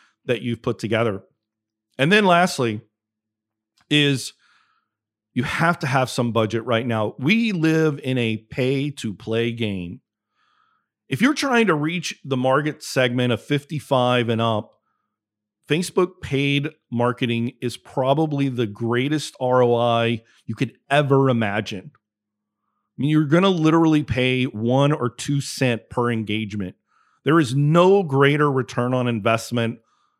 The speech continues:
than that, and specifically for that age demographic that has probably the highest disposable income, Facebook is not outdated. It is still the king of the hill,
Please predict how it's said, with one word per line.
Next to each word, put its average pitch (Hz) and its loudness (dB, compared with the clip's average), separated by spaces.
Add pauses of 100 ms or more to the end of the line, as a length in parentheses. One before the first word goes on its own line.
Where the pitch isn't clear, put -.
(400)
than 120 2
that, 120 2
and 131 0
specifically 190 -4
for 139 0
that 135 0 (480)
age 135 -2
demographic 120 0 (580)
that 117 0
has 131 0
probably 156 2
the 135 0
highest 131 -2
disposable 127 -4
income, 131 -2 (1120)
Facebook 190 2
is 131 0
not 135 4
outdated. 127 0
It 139 0
is 160 0
still 180 0 (760)
the - -20
king 170 2
of 147 0
the 139 2
hill, 113 0